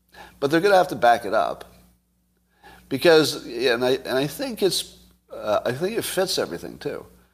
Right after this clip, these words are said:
I believe all of the Republican policy preferences fit very neatly under, "This is what your parents would want for you." It might not be what you want, but this is what your parents know is best for you.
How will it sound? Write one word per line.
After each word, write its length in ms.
I 60
believe 360
all 220
of 120
the 100
Republican 920
policy 460
preferences 720
fit 320
very 340
neatly 480
under, 480
"This 220
is 120
what 200
your 100
parents 420
would 140
want 280
for 220
you." 160
It 80
might 220
not 180
be 140
what 220
you 160
want, 400
but 120
this 180
is 120
what 140
your 100
parents 420
know 180
is 120
best 280
for 100
you. 140